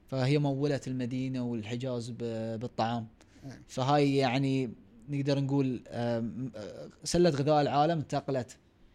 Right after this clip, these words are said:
Speaker 1: من دولة لدولة اللي ساع-، ساعدت في تطوير
Speaker 2: و-،
Speaker 1: الدولة الإسلامية.
Speaker 2: ومن هذه الفتوحات الإسلامية الأولية لسقوط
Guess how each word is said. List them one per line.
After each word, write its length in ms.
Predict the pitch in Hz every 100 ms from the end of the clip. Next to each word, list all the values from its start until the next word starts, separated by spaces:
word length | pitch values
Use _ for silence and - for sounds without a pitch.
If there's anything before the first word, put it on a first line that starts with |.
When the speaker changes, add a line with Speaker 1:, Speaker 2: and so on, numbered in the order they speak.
| -
Speaker 1:
من 300 | 127 127 131
دولة 300 | 143 165 156
لدولة 640 | 139 139 156 180 196 196
اللي 300 | 143 135 147
ساع-، 380 | - 120 - 135
ساعدت 320 | 123 131 120
في 120 | 127
تطوير 360 | - 120 123 117
Speaker 2:
و-، 20 |
Speaker 1:
الدولة 160 | 123 117
الإسلامية. 440 | 110 113 113 113
Speaker 2:
ومن 460 | 165 151 160 190 285 339 294 190 - - -
هذه 240 | 190 202 226
الفتوحات 560 | 180 185 175 175 185
الإسلامية 560 | 185 175 180 175 180 180
الأولية 640 | 147 147 139 131 123 117 - _ _ _ _ _ _ _ _ _ _ - - -
لسقوط 840 | 151 196 269 240 226 - 247 233